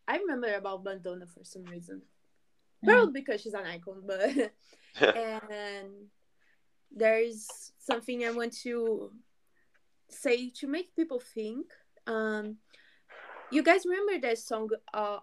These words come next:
Speaker 1: All About the Bass from Meghan Trainor?
Speaker 2: Sim. Yes.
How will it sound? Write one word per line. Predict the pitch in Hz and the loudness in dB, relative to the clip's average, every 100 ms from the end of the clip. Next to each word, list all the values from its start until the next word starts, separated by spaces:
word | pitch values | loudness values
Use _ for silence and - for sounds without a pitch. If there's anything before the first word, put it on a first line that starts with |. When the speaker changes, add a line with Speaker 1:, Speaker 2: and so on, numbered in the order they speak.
| - | -4
Speaker 1:
All | 220 226 | 0 0
About | 214 208 196 | 0 -2 -2
the | 196 | -6
Bass | 190 196 311 - - _ _ _ - | -6 -6 -8 -12 -20 _ _ _ -10
from | - 214 202 196 196 | -2 0 -2 -8 -6
Meghan | 202 202 196 | -4 -4 -6
Trainor? | - 196 240 349 - | -6 -6 -6 -8 2
Speaker 2:
Sim. | 262 214 190 190 - _ _ _ - | 6 8 6 0 -10 _ _ _ 4
Yes. | 196 180 | 8 8